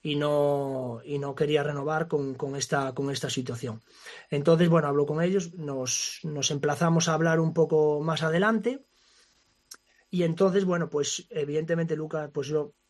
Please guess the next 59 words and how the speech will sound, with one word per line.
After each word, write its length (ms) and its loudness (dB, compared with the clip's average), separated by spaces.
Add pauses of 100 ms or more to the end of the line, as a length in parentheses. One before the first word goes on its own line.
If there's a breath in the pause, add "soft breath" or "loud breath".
(200)
como 240 -2
persona, 340 2
pues 140 0
me 60 -2
lo 80 -6
pienso, 260 2
porque 200 -2
es 60 0
donde 220 0
quiero 200 -2
estar, 400 -2 (200)
y, 800 -4
y 100 -6
nada, 240 -2
y 60 0
a 80 -2
los 160 0
dos 160 4
días 220 4
después 320 0
de, 720 0
de 80 -4
hablar, 320 -2
donde 220 -4
nos 120 -6
íbamos 240 0
a 40 0
dar 120 2
un 120 0
tiempo, 280 0
que 100 -10
justo 260 -6
venía 220 0
el 60 -4
partido 320 0
del, 760 0
del 160 2
Burgos, 480 4 (840 loud breath)
yo, 480 2
eh, 340 6
recibo 380 -2
una, 460 -4
una 260 -4
carta 300 0
del 140 0
club 200 2
donde 300 0
me, 400 -6
me 140 -6
piden 400 2
que 320 4
tengo 180 0
que 80 -2
firmar 300 -2
un 100 0
compromiso 500 0
con 160 -2
ellos 300 -2
escrito. 440 -8